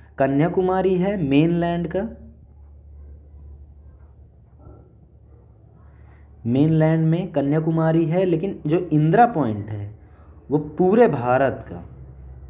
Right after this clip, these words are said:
पूरे भारत का दक्षिणतम पॉइंट है, ठीक। अब हम लोग basically आ जाते हैं अपने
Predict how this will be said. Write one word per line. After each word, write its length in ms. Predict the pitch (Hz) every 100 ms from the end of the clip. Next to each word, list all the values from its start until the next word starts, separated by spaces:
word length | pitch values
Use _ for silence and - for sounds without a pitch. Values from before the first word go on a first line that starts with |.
| - - - - - - - - - - - - -
पूरे 360 | 135 147 185
भारत 680 | 139 107 113 123 135 120 -
का 180 | 90 87 - - - - - - - - - - -
दक्षिणतम 580 | 110 110 - 104 - 101
पॉइंट 360 | 92 87 -
है, 120 | - - - - - - - - -
ठीक। 360 | - 220 - - - - - - - - _ - - - _ _ _ _ - - - - _ _ _ _ _ - - _ - - _ _ _
अब 100 | 123
हम 180 | 117 131
लोग 460 | 135 185 - - -
basically 540 | 123 123 123 135 143
आ 100 | 139
जाते 320 | 135 131 127
हैं 140 | 131 131
अपने 340 | 123 123 196